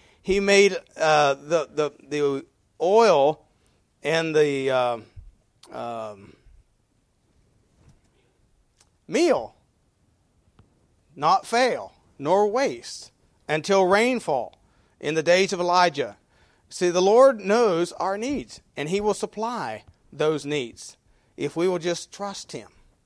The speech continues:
and be content in him.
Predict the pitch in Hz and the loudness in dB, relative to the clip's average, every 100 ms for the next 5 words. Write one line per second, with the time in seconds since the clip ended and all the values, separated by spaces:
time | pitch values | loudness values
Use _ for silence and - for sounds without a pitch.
0 | _ _ _ _ _ - 135 147 _ 151 | _ _ _ _ _ -16 -14 -14 _ -6
1 | 160 160 143 - 160 120 _ _ _ _ | -6 -6 -12 -8 -10 -10 _ _ _ _
2 | _ _ - 147 143 143 123 | _ _ -10 -8 -6 -8 -10